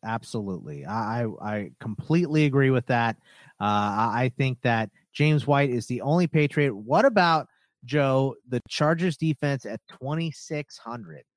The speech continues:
or thirty-nine hundred? That's not a bad buy either for the way Cam Newton played last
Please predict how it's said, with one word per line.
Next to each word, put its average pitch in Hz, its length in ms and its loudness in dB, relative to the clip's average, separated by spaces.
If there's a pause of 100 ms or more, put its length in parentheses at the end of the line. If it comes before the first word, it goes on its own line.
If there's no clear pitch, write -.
(220)
or 110 180 -8
thirty-nine 110 580 -6
hundred? 76 320 -16 (200)
That's 147 280 -2
not 165 160 2
a 135 60 0
bad 123 300 0
buy 113 180 -2
either 127 420 -4 (280)
for 131 80 -8
the 123 80 -4
way 117 440 -2
Cam 117 220 -6
Newton 110 260 -10
played 104 300 -8
last 101 420 -8